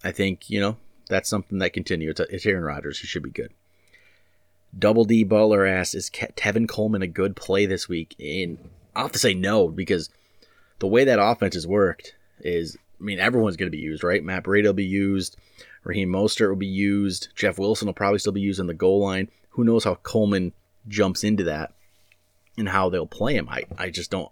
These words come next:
know how it would be. I can't see any circumstance under where I could start Coleman. I just couldn't do it.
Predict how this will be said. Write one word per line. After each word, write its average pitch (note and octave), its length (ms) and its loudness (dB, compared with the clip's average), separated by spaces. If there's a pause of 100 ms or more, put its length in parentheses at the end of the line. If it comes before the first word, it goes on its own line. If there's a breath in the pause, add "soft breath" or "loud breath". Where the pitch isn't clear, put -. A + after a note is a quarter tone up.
know F#2+ 160 -6
how G2 200 0
it E2 40 2
would E2+ 80 -6
be. G2+ 220 -2 (560 soft breath)
I A2+ 120 0
can't G#2+ 220 -2
see G2+ 160 -4
any G2+ 120 0
circumstance F2 800 -4 (600)
under F2+ 320 -2
where F2+ 240 2
I E2+ 60 4
could E2 160 -4
start - 220 0
Coleman. F#2 340 2 (100)
I F2+ 100 -4
just E2+ 220 -6 (800 loud breath)
couldn't F#2+ 180 0
do F2+ 140 2
it. - 100 -2